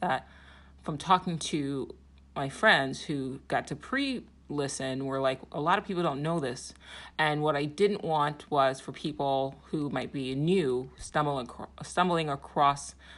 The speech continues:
the podcast to sort of tune off, um, because they don't understand the way the, the episode kind of flows, so to speak. And more importantly, it's not even about tuning off. It's about people who need to hear this information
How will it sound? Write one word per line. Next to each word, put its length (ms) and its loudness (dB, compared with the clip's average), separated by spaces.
the 100 -2
podcast 840 0
to 80 -6
sort 200 -6
of 100 -8
tune 300 -4
off, 440 2
um, 420 4
because 280 -4
they 60 -2
don't 160 0
understand 600 -4
the 60 -2
way 400 -2
the, 580 -6
the 160 0
episode 600 0
kind 200 -2
of 60 -8
flows, 520 -6
so 200 -8
to 60 -6
speak. 280 -12
And 260 10
more 160 6
importantly, 460 4
it's 120 -4
not 120 4
even 160 0
about 360 4
tuning 320 -4
off. 340 -2
It's 220 0
about 560 2
people 260 0
who 200 0
need 240 -2
to 60 -6
hear 180 -2
this 220 -6
information 840 -6